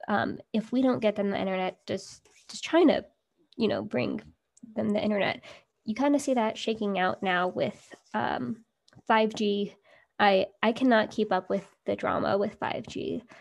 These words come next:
Um, and I, and I do say drama because it's China and the U S and Canada and now Belgium. And number one, I am at a very surface level of understanding how five G technology actually works.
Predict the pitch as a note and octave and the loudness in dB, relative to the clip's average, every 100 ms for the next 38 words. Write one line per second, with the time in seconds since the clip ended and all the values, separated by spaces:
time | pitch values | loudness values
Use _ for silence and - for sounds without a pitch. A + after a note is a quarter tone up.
0 | - - F#3+ - - G#3+ G#3 G3+ - - | -18 -4 -2 0 0 2 0 -2 -4 2
1 | A3 G#3+ G#3 G3 G#3+ - - - A#3 A3 | 4 4 4 0 0 -4 -2 0 0 0
2 | A3 G3+ G3+ G3+ F#3+ - - _ - A3+ | -2 -2 -2 -2 -6 -10 -16 _ 0 4
3 | A3 G#3+ G#3 G#3+ - G#3 G3+ G3+ F#3 F#3 | 6 6 4 2 -2 0 0 2 2 2
4 | F3+ G3 - G#3 G3+ - G#3+ F#3+ F#3 F#3+ | 0 -4 -4 -2 -2 0 0 0 -2 -4
5 | G#3 G3 - - - G3+ G3 F#3+ G3 G3 | -4 -8 -14 -20 -10 -4 0 2 2 0
6 | - - G3 F#3 F#3 G#3 F#3+ F3+ F#3 F#3 | -6 -4 0 2 0 0 0 0 -2 -6
7 | - G3 F#3+ F3+ - _ _ _ _ _ | -2 0 0 -2 -8 _ _ _ _ _
8 | _ _ _ _ - D4+ A3+ G3 F#3+ A#3 | _ _ _ _ -2 4 4 4 6 8
9 | G3+ G#3 - G#3 G3+ - _ _ _ - | 8 6 2 2 0 -4 _ _ _ 2
10 | G#3 F#3+ - G#3 G3 F#3+ F#3 - G3+ F#3+ | 4 4 0 2 2 4 2 2 -2 -2
11 | - F3+ F3+ - - F3+ - - - G3+ | -4 -2 0 0 -2 -4 -2 -4 -2 -4
12 | - - - - - A3+ - - - - | -4 -4 -4 -6 -6 -4 -4 -6 -6 -6
13 | - - - A#3 A#3 A3 A3+ - | -8 -8 -6 0 2 2 -2 -10